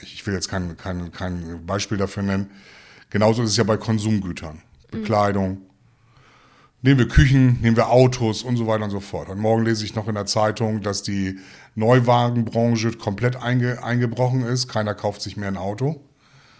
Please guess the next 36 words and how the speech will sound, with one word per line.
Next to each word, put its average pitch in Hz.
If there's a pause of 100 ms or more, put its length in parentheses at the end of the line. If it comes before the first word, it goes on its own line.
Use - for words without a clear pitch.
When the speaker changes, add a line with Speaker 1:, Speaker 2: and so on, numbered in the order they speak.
(140)
Speaker 1:
Also 104
die 101
letzten 107
zwei 110
Jahre 107
während 104
der 101
Pandemie 104
haben 101
sie 101
ordentlich 101
zu. 135
Jetzt 113
kommt 104
natürlich 101
jetzt 101
der 92 (400)
sogenannte 101
Rückholeffekt. 123 (280)
Speaker 2:
Ja. 226
Speaker 1:
Ne, 110
alle 107
haben 104
jetzt 101
gedacht, 101
„Mensch, 104
das 101
bleibt 107
jetzt 113
so.“ 127
Es 92
bleibt 98
natürlich 92
nicht 110
so. 143 (100)
Speaker 2:
Ja. 220